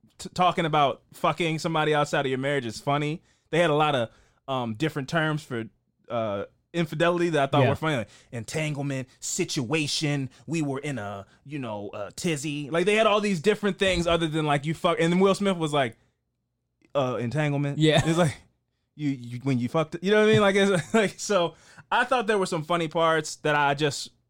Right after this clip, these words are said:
Speaker 1: caught because it was the hottest thing on Twitter over the last couple of days.
Speaker 2: Yeah.
Speaker 1: So they clipped it up and I caught the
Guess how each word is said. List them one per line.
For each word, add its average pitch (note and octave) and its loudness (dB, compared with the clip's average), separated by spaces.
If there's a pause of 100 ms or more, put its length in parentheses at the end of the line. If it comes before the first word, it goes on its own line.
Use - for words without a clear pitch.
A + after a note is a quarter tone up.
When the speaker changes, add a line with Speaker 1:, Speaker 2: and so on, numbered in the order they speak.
Speaker 1:
caught D#3+ 2
because C#3 -2
it C#3 -4
was B2+ -8
the A#2+ -6
hottest C#3 -2
thing D3 -4
on C3+ -4
Twitter D3 -4
over C3+ -10
the C3 -10
last C3+ -4
couple C#3+ -6
of C3 -8
days. C#3 -4
Speaker 2:
Yeah. A2+ -4
Speaker 1:
So B2+ -6
they B2+ -2
clipped - -6
it B2+ -2
up C3 0
and G#2 -6
I A2 -4
caught B2+ -2
the A#2 -4